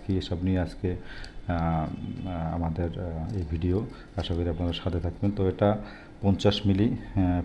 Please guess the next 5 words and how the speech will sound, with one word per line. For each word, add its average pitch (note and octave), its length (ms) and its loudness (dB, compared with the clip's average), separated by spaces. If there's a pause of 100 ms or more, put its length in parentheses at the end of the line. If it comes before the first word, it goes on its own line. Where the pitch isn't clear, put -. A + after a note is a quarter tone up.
ফ্যামোডিট, F#2+ 920 0
আহ, F2 280 0 (120)
ফ্যামোডিট, F2+ 460 0 (640)
এটা F2 320 0 (160)
সাবস্ক্রিপশন, F#2+ 580 0